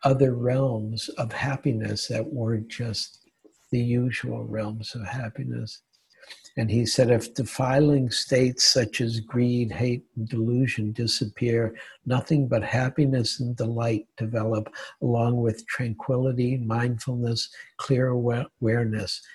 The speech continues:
and that is a happy state." And so part of what we're looking at when we're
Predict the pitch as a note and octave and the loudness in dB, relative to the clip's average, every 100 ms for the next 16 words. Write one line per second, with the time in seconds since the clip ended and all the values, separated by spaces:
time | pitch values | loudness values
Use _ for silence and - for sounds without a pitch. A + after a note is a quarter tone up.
0 | - B2+ G#2+ G#2+ A#2 B2 B2 - _ B2 | -12 -6 -4 -2 -2 -2 -4 -8 _ -6
1 | A2+ G#2 - A#2+ A#2 - B2+ A2 - - | -4 -2 -4 -4 -4 -2 -4 -4 -6 -4
2 | A2 A2+ - _ _ _ _ _ - - | -4 -4 -8 _ _ _ _ _ -20 -20
3 | - - - _ - A2+ - B2 A#2+ A#2+ | -20 -20 -20 _ -6 -2 -2 -2 -4 -6
4 | - - E3 E3+ F3+ C3 C3 B2 A#2+ - | -8 -4 0 2 2 2 2 2 0 -4
5 | C#3+ B2 A#2+ B2+ C3+ D#3 D#3 D#3+ C3+ A2+ | -2 0 0 0 4 4 4 0 2 0
6 | G#2+ - - A2+ A2+ A#2 A2+ A#2+ | -2 -6 -4 0 2 2 0 -2